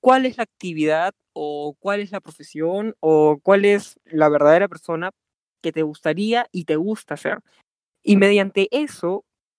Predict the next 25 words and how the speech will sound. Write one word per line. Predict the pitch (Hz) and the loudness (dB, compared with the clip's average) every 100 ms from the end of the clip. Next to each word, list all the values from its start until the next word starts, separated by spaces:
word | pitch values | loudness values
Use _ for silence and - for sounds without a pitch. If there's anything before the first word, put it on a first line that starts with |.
| _ _ _ _ _ _ | _ _ _ _ _ _
vas | - 208 247 | -2 0 0
a | |
poder | 196 170 190 | 2 4 4
cambiar | 143 139 151 | 2 2 2
tu | - 147 | 2 0
vida | 147 143 | 2 0
a | 139 | -2
ser | 156 156 | -8 -12
más | - | -4
productiva, | 151 135 - 156 - | -4 -2 -4 -8 -8
ya | - 156 | -2 0
que | 147 156 - | 2 0 -2
las | 160 160 | -8 -8
actividades | 160 160 180 254 - | -12 -10 -8 -8 -10
que | 214 | -12
realizas | 180 214 208 | -8 -8 -8
van | 196 185 | -10 -10
a | |
ser | - 165 | -6 -4
acordes | - 220 226 214 | 2 4 4 0
a | 185 | -4
lo | 160 | -8
que | 165 | -4
te | 165 | 0
gustan. | 151 - - 175 | 0 0 -6 -12